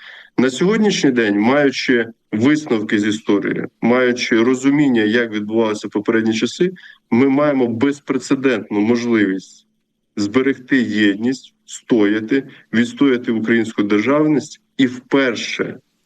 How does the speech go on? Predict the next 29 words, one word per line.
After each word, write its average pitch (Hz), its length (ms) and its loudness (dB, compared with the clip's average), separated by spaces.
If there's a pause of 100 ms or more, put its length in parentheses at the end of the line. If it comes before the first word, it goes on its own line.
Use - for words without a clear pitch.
(140)
вперше 131 540 -4
за 98 140 0
всі 123 240 -2
часи 120 400 -2
існування 107 840 -2 (400)
української 120 720 0
державності 127 840 -2 (260)
зробити 120 440 0
так, 151 220 -2
щоб - 180 -4
вона 113 220 2
не 110 100 -2
була 110 260 0
втрачена, 147 580 -2 (220)
щоб 113 300 -4
український 123 500 0
народ 113 320 0 (100)
не 107 100 2
був 113 300 0
поневолений 143 760 2 (200)
і 127 100 0
щоб - 240 0 (200)
противник 123 640 0
не 107 200 2
намагався 120 640 0
нас 107 280 0 (200)
знищити 113 640 0
під 120 240 -4
корінь, 98 460 0